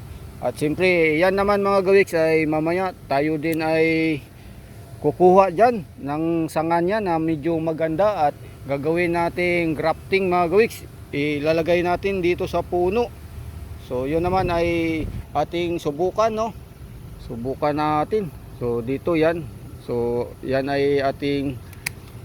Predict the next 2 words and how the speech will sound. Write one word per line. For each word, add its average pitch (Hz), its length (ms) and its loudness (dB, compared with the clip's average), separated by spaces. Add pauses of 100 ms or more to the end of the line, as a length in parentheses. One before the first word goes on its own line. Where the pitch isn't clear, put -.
(1160)
gagawin. 147 640 4 (1040)
So 113 100 -8